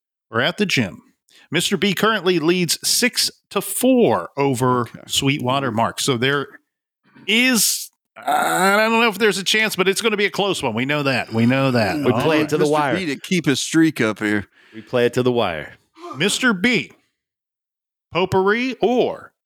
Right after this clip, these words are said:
Speaker 1: are you done yet? There is, just so you're aware, there's one question left in each of the two categories.
Speaker 3: Let's go. I gotta get, are you done yet? Let's try that again, 'cause I haven't got one yet. So I'm gonna try to knock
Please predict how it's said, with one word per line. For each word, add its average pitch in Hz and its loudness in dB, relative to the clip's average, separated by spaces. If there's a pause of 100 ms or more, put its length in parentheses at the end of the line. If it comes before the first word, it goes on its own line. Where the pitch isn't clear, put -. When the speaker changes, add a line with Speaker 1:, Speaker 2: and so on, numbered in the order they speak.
(680)
Speaker 1:
are 135 -2
you 151 0
done 139 2
yet? - -10 (640)
There 147 -2
is, 147 -2 (300)
just 147 -4
so 175 0
you're 190 2
aware, 180 2
there's 107 -2
one 147 0
question 170 -2
left 147 -2
in 113 -2 (100)
each - -4 (540)
of 110 -6
the 110 0
two 131 0
categories. - -8 (600)
Speaker 3:
Let's 131 0
go. 143 2 (240)
I 117 -2
gotta 135 0
get, 120 -4
are 120 2
you 127 0
done 113 -2
yet? 95 0
Let's 104 0
try 117 -2
that 110 2
again, 101 0
'cause 90 -8
I 92 -2
haven't 101 -4
got 98 -2
one 90 -4
yet. 92 0
So 90 -4
I'm 87 0
gonna 90 0
try 101 -4
to 87 -2
knock 90 -4